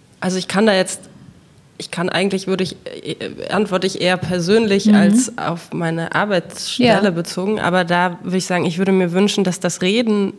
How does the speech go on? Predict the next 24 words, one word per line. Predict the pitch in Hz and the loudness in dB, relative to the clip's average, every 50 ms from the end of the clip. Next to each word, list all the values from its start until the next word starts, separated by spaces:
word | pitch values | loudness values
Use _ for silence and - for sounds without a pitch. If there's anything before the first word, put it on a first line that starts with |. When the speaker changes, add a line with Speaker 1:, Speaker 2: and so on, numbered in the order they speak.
| - | -2
Speaker 1:
nicht | - 185 185 180 185 185 - - | 0 2 2 2 0 -4 -6 -4
aufhört, | 170 165 170 170 - - - 170 165 165 165 - - | -4 -2 -4 -6 -8 -8 -6 -4 -4 -4 -6 -8 -8
weil | - 165 170 175 | -6 -6 -4 -4
ich | 165 - | -6 -6
so | - 180 180 180 175 180 | -6 -6 -4 -4 -4 -4
den | 175 180 180 175 | -4 -2 -2 -2
Eindruck | 175 175 175 190 185 180 175 - | 0 0 0 2 0 0 -2 -2
habe, | 185 180 - 180 | -4 -4 -2 -4
es | - - | -6 -4
gibt | - 190 175 - | -4 -4 -4 -2
so | - 180 | 0 0
einen | 180 180 170 - - - - - - - - - - - - | 0 0 0 -4 -10 -20 -20 -20 -20 -20 -20 -20 -20 -16 -14
kleinen | - - 190 175 175 180 190 196 202 202 196 190 185 - - - - - _ _ _ _ _ - - | -10 -6 -2 -2 0 0 2 2 2 2 2 0 -2 -6 -12 -20 -20 -20 _ _ _ _ _ -14 -6
Peak | - 254 254 277 269 269 - - - - - - - _ _ _ _ _ _ _ _ - | 0 2 2 2 2 0 -6 -16 -16 -20 -20 -20 -20 _ _ _ _ _ _ _ _ -4
um | - 208 208 214 | -2 0 2 4
den | 202 202 190 185 | 4 4 4 4
Todesfall, | 185 196 220 226 226 226 226 - - 208 208 214 226 240 233 190 | 4 4 4 4 4 2 0 0 0 0 2 2 2 2 2 0
wo | 190 190 | 0 -4
viel | - - 214 208 | -2 0 0 2
gesprochen | 190 190 - - - 185 196 214 - 247 247 233 226 | 2 0 -2 -2 -2 -2 -2 0 0 -2 -2 -2 -2
wird | 254 262 269 285 277 285 - - - - - _ - _ - _ - - _ _ _ _ _ _ _ _ _ | -2 -2 -2 -4 -4 -8 -12 -18 -18 -20 -20 _ -20 _ -20 _ -20 -20 _ _ _ _ _ _ _ _ _
und | - 196 202 196 202 | -2 0 0 2 2
dann, | 190 190 196 208 208 202 208 202 202 202 202 202 | 2 2 2 2 2 2 2 2 2 0 -2 -2
ähm, | 196 196 190 190 190 190 185 185 185 180 175 | -2 0 2 2 2 2 2 2 0 0 -2